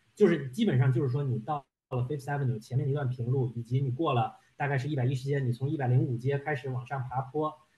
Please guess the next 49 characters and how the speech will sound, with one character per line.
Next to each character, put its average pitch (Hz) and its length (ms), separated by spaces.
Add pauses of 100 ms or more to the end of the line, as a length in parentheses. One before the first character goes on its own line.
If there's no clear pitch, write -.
(160)
进 202 180
入 151 140
到 131 100
Central 151 340
Park。 - 220 (720)
这 247 160
段 160 160
时 135 160
间 156 240
呢， 131 300
如 160 120
果 202 120
说 175 120
你 139 160
还 131 140
在 151 160
一 139 220
个 139 120
pace 156 240
group 151 280
里， 110 260
以 127 140
及 143 220
你 131 320 (100)
feel 185 300 (640)
comfortably 156 500
hard， 123 440
就 156 120
是 135 80
说， 143 260
哦， 135 120
你 123 120
觉 123 140
得， 127 100
OK， 131 220
我 120 120
现 151 120
在 147 80
已 120 60
经 127 160
在 151 160
我 117 100
的 113 80
这 131 60
个 127 80
threshold 127 520
zone 147 240
里 107 80
了， - 40